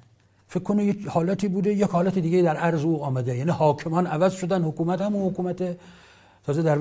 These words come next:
وجه خوبش، اگه نه مثل که بدتر هم شده. خب این شکست می‌خوره دیگه، حتی اگر تمام حرفات درست بوده باشه. من ش-،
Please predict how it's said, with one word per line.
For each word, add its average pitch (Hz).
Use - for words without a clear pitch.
وجه 127
خوبش، 120
اگه 123
نه 151
مثل 147
که 160
بدتر 123
هم 127
شده. 101
خب 175
این 190
شکست 185
می‌خوره 120
دیگه، 101
حتی 151
اگر 151
تمام 196
حرفات 156
درست 107
بوده -
باشه. -
من 202
ش-، -